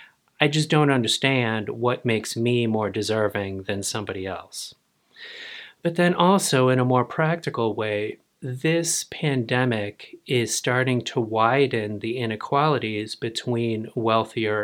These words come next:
and poorer countries. Because in wealthier countries that are highly vaccinated, they're starting to reopen and rev up their economies again and go back to a usual level of pr-, prosperity.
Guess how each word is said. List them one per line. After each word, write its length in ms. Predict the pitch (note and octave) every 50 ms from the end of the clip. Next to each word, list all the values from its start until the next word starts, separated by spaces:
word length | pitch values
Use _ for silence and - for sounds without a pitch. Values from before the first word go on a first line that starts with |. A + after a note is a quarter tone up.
| - -
and 180 | A#2 G#2+ G2+
poorer 380 | - - - A2+ G#2+ G#2+ G#2 G2+
countries. 720 | - - C3 C#3 C#3+ - - A2 G#2 - - - - - _ - - - - - - - - - - - _
Because 300 | - D3+ D#3 E3 D3+ C#3
in 100 | C#3+ C#3
wealthier 460 | C3 C#3 D#3 F3+ F3 - E3+ D3 B2+
countries 580 | A#2 - - A#2 G#2+ G#2+ - - A#2+ A#2 A2+ A2+
that 140 | - A#2+ A2
are 60 | G#2
highly 380 | - - C3+ B2+ B2+ B2 A#2 A2
vaccinated, 960 | G#2 A#2 B2+ D3 D#3+ D#3 - - A#2 A2 G#2+ G#2+ G#2+ G#2 A2 G#2+ A2 G#2+ - -
they're 540 | B2+ A2+ B2 B2+ C#3 C#3+ D3 D3 C#3+ C#3 - B2+ - -
starting 480 | - - - - B2+ B2 B2 B2 A#2 A2
to 100 | A2+ G#2+
reopen 800 | G#2 A2 A2+ G#2 G#2+ G#2+ G#2+ A#2 B2 - C3+ C#3 D3 D3 C#3 B2
and 360 | A2 G#2+ G#2 G#2 G2+ G2+ G#2+ -
rev 360 | A#2 G#2+ G#2 G#2+ A2+ A2+ A2
up 180 | A#2+ A#2 A#2 -
their 160 | A#2 A#2 A2+
economies 640 | A2+ - - A#2+ A2+ A2+ A#2 B2 B2+ C3 C3 B2+
again 480 | C#3 C3 - C3+ C3 C3+ C#3 C#3+ D3 C#3+ -
and 180 | B2 A2+ A2+ A2
go 140 | A#2 A2+ A2+
back 300 | A2 A2 A2+ A2 G#2+ -
to 160 | - A#2 A2+
a 40 | A2
usual 500 | G#2+ G#2+ A2+ A#2 A#2 A2+ - A#2+ A2+ A2+
level 360 | A2 A2 A2+ A2 A2 G#2+ G#2
of 160 | G#2 G2+ _
pr-, 160 | - - A2+ A2+
prosperity. 920 | - - - - A2 G#2 - - - D3 E3 E3 B2+ G#2 G#2 G#2 A2